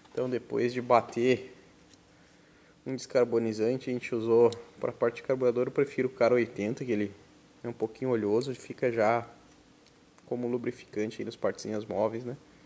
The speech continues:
Então a gente bateu descarbonizante e um jato de ar, tá aqui. Todas as passagens, todos os,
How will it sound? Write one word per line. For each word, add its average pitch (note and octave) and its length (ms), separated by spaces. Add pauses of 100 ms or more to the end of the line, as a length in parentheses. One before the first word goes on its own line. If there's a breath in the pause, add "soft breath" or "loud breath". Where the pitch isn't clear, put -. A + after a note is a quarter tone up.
(680 loud breath)
Então - 100
a C3 40
gente - 120
bateu C3 440 (480 loud breath)
descarbonizante B2+ 1120 (1600 loud breath)
e C#3 220
um C3 320 (180)
jato C#3+ 360
de C#3+ 120
ar, E3 220
tá - 80
aqui. D#3 300 (360 loud breath)
Todas D3+ 280
as C#3+ 100
passagens, D3+ 840
todos C#3+ 380
os, - 720